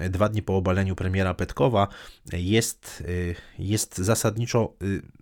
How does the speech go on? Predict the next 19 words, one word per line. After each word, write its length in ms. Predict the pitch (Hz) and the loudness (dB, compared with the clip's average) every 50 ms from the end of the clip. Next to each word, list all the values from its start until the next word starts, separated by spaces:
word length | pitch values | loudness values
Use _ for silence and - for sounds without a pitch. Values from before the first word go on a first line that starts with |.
| - - 80 - - - - 71 - - - - - - | -20 -20 -20 -20 -18 -18 -18 -18 -18 -20 -20 -18 -10 -6
zbieżna 760 | 104 98 101 104 101 127 143 143 143 123 110 98 92 95 98 | -2 -2 0 2 4 6 8 8 6 6 4 2 2 0 0
z 100 | - - | -2 -2
tak 160 | - 101 95 | -2 -2 -2
zwaną 320 | 92 92 107 107 107 104 98 | 0 2 2 2 2 0 0
francuską 640 | - - 110 107 98 - - 117 - - - 107 95 | 0 0 2 2 2 0 -2 -4 -4 -2 -4 -4 -2
propozycją 600 | - 92 - - 95 92 98 95 - 110 98 98 | -2 -4 -2 -2 -2 -2 -2 -2 -2 -2 -2 -2
przełomu, 540 | - - - 92 95 104 113 104 92 82 82 | -2 0 2 4 6 6 6 4 4 2 -2
która, 320 | - - 85 82 82 80 - - - - - - - - _ - | -4 -4 -2 -2 -2 -2 -4 -8 -16 -16 -16 -16 -18 -18 _ -8
e, 220 | 82 82 82 82 | -4 -2 -2 0
została, 560 | 80 85 85 - - 90 85 82 82 80 78 76 - - - | 0 -2 -2 -2 0 0 0 2 2 0 -2 -4 -8 -12 -10
mm, 180 | 82 82 80 80 | -8 -6 -6 -6
oficjalnie 500 | 80 76 - 92 - - 90 85 85 82 | -6 -6 -6 -6 -4 -2 0 0 0 0
przekazana 580 | - - - - 85 82 85 90 90 82 76 71 | -2 -4 -4 -2 -2 0 2 2 0 0 0 -2
stronie 380 | - - - 80 80 80 78 | -4 -6 -6 -4 -4 -2 -2
bułgarskiej 680 | 71 76 80 78 80 80 80 78 - - - 82 78 - - | -2 -4 -4 -2 0 0 0 -2 -4 -6 -6 -6 -6 -6 -6
i, 240 | 92 87 82 78 - - - - - - - - - - | -4 -2 -2 -4 -4 -8 -16 -20 -20 -20 -20 -18 -10 -6
e, 120 | 80 85 | -4 -4
i 160 | - - 113 | -2 0 2
macedońskiej. 920 | 95 90 87 - 92 90 104 113 104 90 - - - - - - - _ | 2 2 2 2 2 4 6 6 6 4 0 -4 -8 -10 -12 -12 -14 _